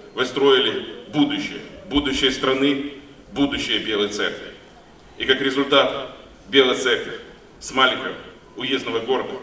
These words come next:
стала большим, сильным, интересным городом. Мы продолжаем те традиции, которые вы, вы создали эти традиции.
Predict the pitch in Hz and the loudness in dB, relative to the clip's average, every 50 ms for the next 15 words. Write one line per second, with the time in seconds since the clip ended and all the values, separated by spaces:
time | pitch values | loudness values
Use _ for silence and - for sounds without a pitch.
0 | - - - - - - 113 110 107 110 120 123 117 - - 123 107 95 - - | -14 -16 -16 -10 -6 -4 -2 -2 -2 -2 -2 -2 -2 -2 -4 -4 -4 -6 -6 -8
1 | - - - - - - - - - - - - - 156 147 135 - - - - | -12 -14 -18 -20 -20 -20 -20 -12 -6 -2 -2 0 0 0 0 0 -2 -4 -6 -8
2 | - - - - - - - - - - - 131 131 127 139 139 131 139 - - | -10 -12 -14 -16 -18 -20 -20 -20 -20 -14 -8 -8 -2 2 2 2 2 2 0 -2
3 | - 101 95 - - - - - - - - - 98 95 - - - - - - | -2 -6 -8 -8 -10 -14 -18 -10 -4 -2 0 0 0 -2 -4 -6 -8 -10 -8 -6
4 | 135 127 131 147 147 143 131 135 135 131 135 135 127 123 123 120 127 127 131 127 | -2 2 2 4 4 4 2 2 2 2 4 4 4 4 2 0 -4 -2 -2 -2
5 | 123 123 143 143 - - - 92 - - - - - - - - - 135 127 123 | -2 -2 -2 -4 -4 -4 -6 -8 -10 -12 -18 -20 -12 -8 -8 -6 -2 -2 -2 -2
6 | 120 - 135 131 104 73 73 - - - - - - - 110 143 143 143 - 127 | -2 -2 -2 -2 -2 -4 -6 -10 -12 -14 -16 -18 -10 -2 2 2 2 2 2 -2
7 | 113 92 113 107 95 98 98 - 98 95 - 107 101 101 104 - - - - | -2 -2 -2 -2 -2 -2 -4 -6 -8 -8 -8 -8 -8 -8 -10 -10 -10 -12 -12